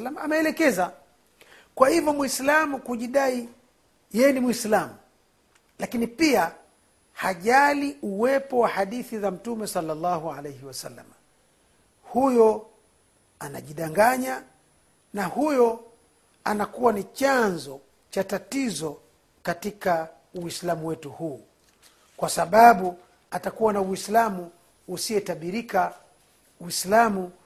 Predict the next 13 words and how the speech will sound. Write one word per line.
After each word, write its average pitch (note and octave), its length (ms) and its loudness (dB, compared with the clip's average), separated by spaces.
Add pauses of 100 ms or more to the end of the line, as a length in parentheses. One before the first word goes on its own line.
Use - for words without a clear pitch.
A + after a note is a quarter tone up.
(200)
usioeleweka. F#3+ 1000 2 (800)
Tunaamini G3+ 760 0 (520)
bila B3+ 280 0
ya A#3 80 6
chembe G#3 260 -2
ya F#3 80 0
shaka - 400 -4 (800)
kwamba E3+ 220 -4
Bwana G3+ 180 2
Mtume A3 320 -2
sallallahu G3 580 2
alaihi F#3 260 -2
wasallama F3 600 -2